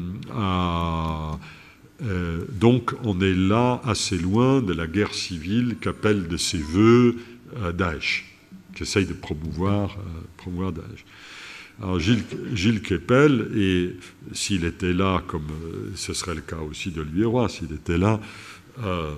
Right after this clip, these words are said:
dirait que je caricature, mais je caricature à dessein, tout en sachant très bien que leur pensée profonde à l'un et à l'autre est plus nuancée que ce que je suis en train de dire.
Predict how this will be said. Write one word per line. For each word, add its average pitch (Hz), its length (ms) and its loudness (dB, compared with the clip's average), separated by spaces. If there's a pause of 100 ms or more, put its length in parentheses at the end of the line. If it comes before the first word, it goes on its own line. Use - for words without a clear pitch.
(160)
dirait 82 260 -2
que 82 140 -8
je 76 100 -4
caricature, 95 880 -2
mais 92 360 0
je 95 160 -4
caricature 107 640 0
à 101 60 4
dessein, 98 440 0 (260)
tout 98 220 -8
en 95 60 -2
sachant 104 420 -2
très - 200 -4
bien 113 240 0
que 92 300 -2 (400)
leur 92 160 -2
pensée 107 460 0
profonde 104 560 -2
à 92 60 2
l'un 95 180 0
et 90 100 0
à 90 60 0
l'autre 104 360 -2
est - 20 -10
plus - 260 -8
nuancée 92 720 0
que 85 120 -12
ce 87 140 -8
que - 160 -8
je 76 140 -10
suis 85 260 -6
en 82 80 -6
train 85 220 -8
de 71 80 -8
dire. 78 320 -14